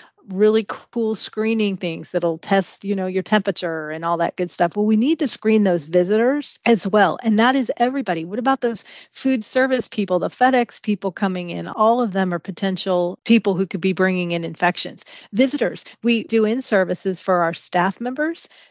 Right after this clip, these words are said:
to remind them of hand hygiene, which we know is still reported as one of the highest cited things on survey. Remind visitors,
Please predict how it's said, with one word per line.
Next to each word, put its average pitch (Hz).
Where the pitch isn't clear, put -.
to 220
remind 196
them 202
of 170
hand 196
hygiene, 220
which 180
we 185
know 180
is 170
still 220
reported 190
as 190
one 185
of 180
the 185
highest 180
cited 175
things 175
on 160
survey. 175
Remind 214
visitors, 277